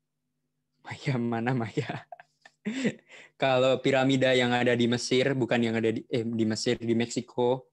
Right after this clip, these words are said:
itu merupakan peninggalannya suku Maya juga yang itu namanya Chichen Itza, di mana itu piramidanya suku Maya yang berada di Meksiko. Selanjutnya itu ada Cahalpech. Cahalpech itu kurang lebih kayak piramida juga, tapi,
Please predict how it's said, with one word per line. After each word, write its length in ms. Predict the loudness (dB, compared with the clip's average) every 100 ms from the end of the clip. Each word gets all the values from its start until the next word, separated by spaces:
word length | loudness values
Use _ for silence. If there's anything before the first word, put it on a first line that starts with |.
| _ -16
itu 400 | -4 0 0 0 -8
merupakan 400 | -6 -2 0 0
peninggalannya 600 | 0 0 0 2 2 2
suku 200 | -2 -2
Maya 260 | 0 2 0
juga 400 | -2 0 2 2
yang 260 | 0 -2 -6 _ _ _ _
itu 160 | -6 -2
namanya 480 | 0 0 0 -2 -4 _
Chichen 520 | -16 -16 -10 -4 -4 -2
Itza, 560 | -6 -8 -2 0 0 -4 _ -10
di 100 | -6
mana 300 | -4 -4 -8
itu 160 | -10 -16 _
piramidanya 560 | -6 -4 -2 -2 -2
suku 240 | -4 -6 -4
Maya 240 | -2 -2
yang 120 | -2
berada 240 | -2 -4 -4
di 120 | -4
Meksiko. 640 | -6 -10 -14 -4 -2 -2 -6 _ _ _ _ _
Selanjutnya 800 | -4 -2 -2 -2 -2 -2 -4 -6
itu 240 | -4 -6
ada 560 | -2 0 2 2 0 0
Cahalpech. 960 | -4 -6 -2 -2 -2 -4 -6 -6 -18 -8
Cahalpech 640 | -4 -4 -4 -6 -8 -10
itu 160 | -8 -10
kurang 400 | -6 -4 -2 -4
lebih 240 | -2 -4
kayak 320 | -2 -2 0
piramida 480 | 0 2 2 2 2
juga, 480 | 0 0 0 0 -2
tapi, 400 | -6 -4 -6